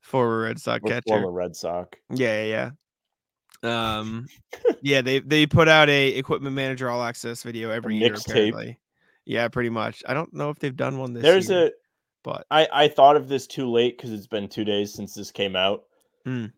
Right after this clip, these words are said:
Speaker 2: But the, there's a Drake and Josh where Josh is the equipment manager of the football team.
Speaker 1: <laughs>
Speaker 2: And then he actually gets in the game and he gets, like, actual C T E. Like, he gets, he gets to be
Speaker 1: Yeah.
Speaker 2: <laughs>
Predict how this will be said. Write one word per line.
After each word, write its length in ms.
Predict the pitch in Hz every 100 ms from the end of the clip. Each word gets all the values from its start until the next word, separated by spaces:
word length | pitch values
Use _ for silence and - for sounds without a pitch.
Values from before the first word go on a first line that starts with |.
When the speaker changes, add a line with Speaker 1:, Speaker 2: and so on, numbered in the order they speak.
| -
Speaker 2:
But 280 | 107 101 - _ _ _ _ _ _
the, 160 | 120 135
there's 360 | 104 143 147
a 20 | 156
Drake 320 | 131 131 135
and 140 | 117
Josh 400 | 110 110 131 -
where 100 | 113
Josh 460 | 101 110 107 110 117
is 100 | -
the 140 | 110
equipment 400 | 95 120 113 113
manager 340 | 113 127 123 120
of 80 | 98
the 100 | 90
football 440 | 113 - 123 127
team. 380 | - 151 156 160
Speaker 1:
<laughs> 60 | _ _ _ _ - -
Speaker 2:
And 100 | 160
then 80 | 147
he 140 | 147
actually 340 | 127 139 - 123
gets 240 | 131 127
in 80 | 120
the 80 | 110
game 360 | 104 117 120
and 80 | 95
he 160 | 98 104
gets, 420 | 117 104 - -
like, 200 | 92 -
actual 400 | 104 117 - 104
C 200 | 92 113 101
T 300 | 107 104 107
E. 40 |
Like, 140 | 90 82
he 120 | 104
gets, 200 | 233 151
he 160 | 156 175
gets 220 | 135 165
to 60 |
be 80 | 143
Speaker 1:
Yeah. 40 |
Speaker 2:
<laughs> 60 | 123